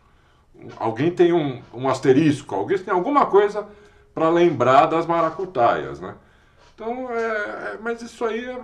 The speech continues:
como o Bruno falou, é, é, é, é dos fãs. Eu acho que vale muito o que os fãs pensam, né?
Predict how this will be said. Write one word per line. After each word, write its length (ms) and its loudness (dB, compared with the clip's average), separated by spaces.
como 200 -8
o 20 -10
Bruno 240 -8
falou, 480 2
é, 80 -2
é, 20 -2
é, 840 -8
é 20 -6
dos 240 0
fãs. 360 0
Eu 200 4
acho 200 0
que 80 -12
vale 400 4
muito 600 -4
o 40 -18
que 140 -14
os 180 -12
fãs 260 -4
pensam, 540 -10
né? 220 -14